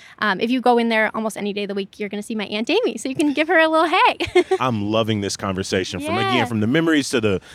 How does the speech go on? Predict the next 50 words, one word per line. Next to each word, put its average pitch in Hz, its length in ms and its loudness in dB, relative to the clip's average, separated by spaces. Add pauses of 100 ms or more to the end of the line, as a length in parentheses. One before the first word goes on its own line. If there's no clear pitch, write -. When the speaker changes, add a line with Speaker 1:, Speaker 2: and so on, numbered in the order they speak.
(160)
Speaker 2:
your 110 220 -2
aunt 143 200 2
having 123 300 0
a - 20 -2
business. 151 480 2
I - 60 0
need 139 180 0
you 117 60 4
haven't 156 220 2
taken 170 260 4
us 165 160 0
anywhere 165 320 4
to, 151 160 0
to - 180 -4
sit 160 240 2
down, 151 240 4
spend 147 240 0
some 143 120 -6
coin, 151 360 0
and, 143 160 0
and, 131 200 0
and 127 120 2
fill 147 160 4
our, 143 180 4
and 131 120 0
fill 143 160 0
our 127 80 2
bellies 151 360 2
yet. 82 160 -4
Speaker 1:
Yes. 247 380 -2
Okay. 285 420 -4
So - 320 2 (300)
I 226 220 2
am 233 160 2
also 254 280 4
an 254 100 2
ice 247 200 0
cream 247 160 0
aficionado, 196 920 0
and 196 440 -2
my 220 320 0
Speaker 2:
Come - 120 -2
on, 339 80 6
Speaker 1:
favorite 349 340 4
ice 294 380 2
cream. - 120 -8
Speaker 2:
aficionado. 240 220 -6
Speaker 1:
Yes. - 580 -10
Very 240 320 0
fancy. 311 480 -2